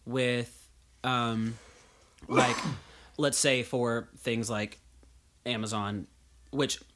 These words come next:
I don't know if it's true or false, but there's a lot of rumors, <coughs> you know, or not Amazon, but Apple, when they, you know, at some of their factories,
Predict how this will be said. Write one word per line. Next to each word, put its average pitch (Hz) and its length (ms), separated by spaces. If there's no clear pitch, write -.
I 151 120
don't 151 160
know 135 100
if 120 80
it's 131 120
true 123 140
or 110 60
false, 101 260
but 120 320
there's 123 200
a 127 40
lot 120 220
of 113 140
rumors, 151 520
<coughs> - 260
you 143 120
know, 120 260
or 180 60
not 220 140
Amazon, 139 400
but 156 180
Apple, 107 480
when 131 140
they, 123 420
you 135 120
know, 113 200
at 131 320
some 135 200
of 131 120
their 123 100
factories, 120 720